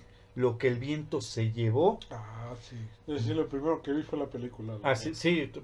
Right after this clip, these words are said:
Speaker 1: yo creo que la mayoría vimos
Speaker 2: Ajá.
Speaker 1: primero la película. Y también un nueve de noviembre, pero de mil novecientos ochenta y ocho, se estrena una película de terror también icónica,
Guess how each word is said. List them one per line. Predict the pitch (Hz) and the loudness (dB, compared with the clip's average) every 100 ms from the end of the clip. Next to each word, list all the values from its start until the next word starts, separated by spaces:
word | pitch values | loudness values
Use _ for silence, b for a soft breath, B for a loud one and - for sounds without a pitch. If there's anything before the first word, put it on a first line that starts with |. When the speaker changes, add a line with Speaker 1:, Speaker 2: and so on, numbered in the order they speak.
| - 165 | -6 4
Speaker 1:
yo | 196 | 4
creo | 180 | 6
que | 156 | 4
la | 123 | 6
mayoría | 151 131 151 147 | 6 6 6 4
vimos | 131 117 107 | 4 0 0
Speaker 2:
Ajá. | 117 | 2
Speaker 1:
primero | 127 127 | 2 6
la | 147 117 | 6 6
película. | 117 107 - 101 - B B B B B | 0 -6 -8 -12 -12 B B B B B
Y | 143 | 8
también | 160 202 226 226 | 8 10 6 4
un | 226 220 214 | 2 2 4
nueve | 226 226 | 10 12
de | 190 | 12
noviembre, | 160 170 214 208 190 185 185 | 10 2 4 6 8 8 6
pero | 151 135 | 4 4
de | |
mil | 151 180 | 4 0
novecientos | 175 180 - | 0 -4 -6
ochenta | - 180 175 156 | -4 -2 0 0
y | |
ocho, | 165 - | 0 -2
se | 175 120 | -4 -2
estrena | - 156 | -4 -4
una | 156 143 | -4 -6
película | 139 135 156 | -6 -8 -2
de | 131 | -2
terror | 113 113 135 127 | 0 2 2 2
también | 127 131 | 0 0
icónica, | 120 156 156 156 170 165 | -4 -2 -2 -2 -4 -4